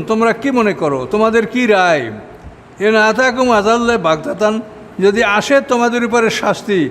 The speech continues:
আচানক, হঠাৎ, বাগদাতান, আও জাহারাতান, অথবা প্রকাশ্যে যদি তোমাদের উপরে শাস্তি আসে, হাল ইহলিকু ইল্লাল কওমুজ জালিমুন,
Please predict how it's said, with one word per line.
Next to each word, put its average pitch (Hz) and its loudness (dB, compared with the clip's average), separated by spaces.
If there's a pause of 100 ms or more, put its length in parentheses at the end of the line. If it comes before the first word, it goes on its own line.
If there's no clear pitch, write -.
(360)
আচানক, 226 2 (120)
হঠাৎ, 196 0 (380)
বাগদাতান, 170 -4 (1400)
আও 208 2
জাহারাতান, 220 0
অথবা 233 0
প্রকাশ্যে 240 -4
যদি 226 0
তোমাদের 220 2
উপরে 214 0
শাস্তি 190 -2
আসে, 175 0 (640)
হাল 208 2
ইহলিকু 240 0
ইল্লাল 226 2
কওমুজ 208 2
জালিমুন, 220 4